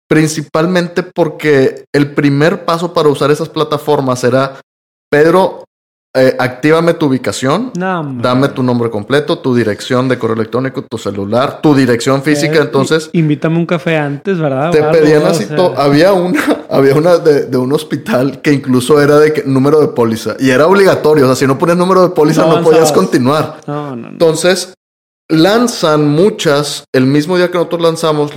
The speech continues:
Speaker 1: hacia mediodía, nosotros viendo, viendo y estudiando Twitter y todos los comentarios de la raza, y veíamos ese rechazo de que, "Oye, no les voy a dar mis datos, que mugrero, bla, bla, bla, bla". Y se le ocurre a uno del equipo de programación,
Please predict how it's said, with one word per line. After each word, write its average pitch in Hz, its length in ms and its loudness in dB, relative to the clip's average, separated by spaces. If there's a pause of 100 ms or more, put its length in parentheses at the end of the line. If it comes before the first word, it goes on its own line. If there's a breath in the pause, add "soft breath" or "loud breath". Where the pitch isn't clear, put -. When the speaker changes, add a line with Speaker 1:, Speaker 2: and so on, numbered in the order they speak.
Speaker 1:
hacia 120 260 -2
mediodía, 147 600 2
nosotros 143 500 -4
viendo, 143 560 0 (600)
viendo 131 520 2
y 151 80 4
estudiando 139 540 2
Twitter 139 520 2
y 120 140 0
todos 123 300 2
los 143 100 0
comentarios 139 420 0
de 147 60 0
la 135 100 0
raza, 131 520 -2 (520)
y 139 100 4
veíamos 139 400 2
ese 175 160 2
rechazo 165 560 2
de 143 120 4
que, 143 80 2
"Oye, 139 160 4
no 131 180 2
les 147 120 2
voy 143 100 0
a 139 40 2
dar 135 100 -2
mis 123 160 -2
datos, 143 340 -4
que 123 80 -8
mugrero, 123 460 -4
bla, 120 140 -6
bla, 107 120 -6
bla, 110 120 -6
bla". 143 180 -6 (420 soft breath)
Y 165 100 0
se 180 140 0
le 170 80 2
ocurre 208 400 0
a 202 60 2
uno 190 280 0
del 190 120 0
equipo 165 360 -4
de 175 120 -2
programación, 175 720 -2